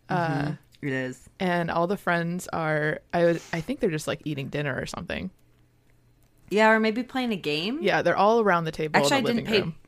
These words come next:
Speaker 2: yeah.
Speaker 1: I didn't pay attention.
Speaker 2: I didn't pay too much attention to, like, what was on the table,
Speaker 1: Yeah.
Speaker 2: but they're all gathered around the coffee
Speaker 1: They're
Speaker 2: table.
Speaker 1: all in there, and Chandler bursts in, wanting to urgently talk to Monica.
Speaker 2: <laughs>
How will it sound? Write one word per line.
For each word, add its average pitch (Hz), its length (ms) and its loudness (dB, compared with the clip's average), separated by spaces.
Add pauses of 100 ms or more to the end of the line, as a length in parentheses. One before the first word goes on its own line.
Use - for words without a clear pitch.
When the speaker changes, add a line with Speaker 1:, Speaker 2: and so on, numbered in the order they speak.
Speaker 2:
yeah. 180 240 2
Speaker 1:
I - 20 4
didn't 135 140 -2
pay 151 100 -4
attention. - 340 -8
Speaker 2:
I - 60 -2
didn't 269 160 -2
pay 262 160 -6
too 226 160 -4
much 190 220 0
attention 160 480 -4
to, 165 100 -8
like, 151 180 -4
what 156 120 -4
was 147 100 -6
on 151 320 -2
the 139 80 -4
table, 135 240 -4 (160)
Speaker 1:
Yeah. 120 100 -4
Speaker 2:
but 143 120 -8
they're 160 120 2
all 180 140 6
gathered 170 500 0
around 143 540 0
the 139 100 -6
coffee - 380 -6
Speaker 1:
They're 175 120 -4
Speaker 2:
table. - 140 -4
Speaker 1:
all 180 140 -2
in 160 160 -8
there, 147 300 -8
and 160 100 -8
Chandler 185 560 -2 (160)
bursts 170 480 0
in, 156 380 -10 (480)
wanting 170 420 -4
to - 180 -8 (120)
urgently 220 480 -2
talk - 280 -4
to - 80 -12
Monica. 180 500 -6
Speaker 2:
<laughs> - 40 -20